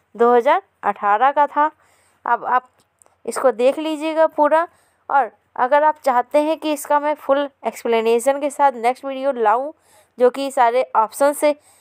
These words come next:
आपके कभी-कभी क्वेश्चन बन जाते हैं, तो इसके लिए आप कमेंट ज़रूर करिएगा। और वीडियो अच्छा लगा हो तो लाइक, सब्सक्राइब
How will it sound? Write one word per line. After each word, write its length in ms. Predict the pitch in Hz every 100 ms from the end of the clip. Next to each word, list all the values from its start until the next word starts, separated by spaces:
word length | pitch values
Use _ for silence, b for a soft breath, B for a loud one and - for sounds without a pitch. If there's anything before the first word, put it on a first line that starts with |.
| b -
आपके 280 | 247 294
कभी-कभी 500 | 277 254 269 269 269
क्वेश्चन 440 | 277 254 233 269 277 _ _ _ 202
बन 220 | 233 262
जाते 340 | 277 269 285
हैं, 200 | 277 311 - _ _ _ _
तो 60 | 262
इसके 380 | - 247 - 302
लिए 200 | 302 294 -
आप 220 | 269 277
कमेंट 400 | 226 220 269 233
ज़रूर 280 | 226 262 277
करिएगा। 600 | 285 277 277 277 294 - 214
और 60 |
वीडियो 340 | 202 220 247 302
अच्छा 400 | 254 - - 320
लगा 200 | 285 247
हो 320 | 226 294 330 b b b b -
तो 240 | 302 220 _ _ -
लाइक, 400 | 233 247 302 -
सब्सक्राइब 600 | - 220 - - 254 302